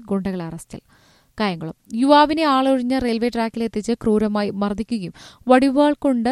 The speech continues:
വെട്ടിക്കൊല്ലാൻ ശ്രമിക്കുകയും ചെയ്ത കുപ്രസിദ്ധ ഗുണ്ടകളെ പോലീസ് അറസ്റ്റ് ചെയ്തു.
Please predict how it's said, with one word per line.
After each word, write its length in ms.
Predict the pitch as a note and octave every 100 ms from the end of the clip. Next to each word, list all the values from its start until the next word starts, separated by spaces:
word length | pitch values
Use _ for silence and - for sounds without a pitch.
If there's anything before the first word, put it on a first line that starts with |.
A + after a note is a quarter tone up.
| D4
വെട്ടിക്കൊല്ലാൻ 600 | A#3 A3+ - A#3+ A#3 A#3+
ശ്രമിക്കുകയും 460 | A#3 A#3 G#3+ A#3+ A3+
ചെയ്ത 200 | A3+ A3
കുപ്രസിദ്ധ 520 | - G#3+ A3+ - G#3+ A3
ഗുണ്ടകളെ 460 | G3+ G#3 G3+ G3+
പോലീസ് 380 | A3+ G3+ G#3 -
അറസ്റ്റ് 280 | - F#3 -
ചെയ്തു. 220 | E3 -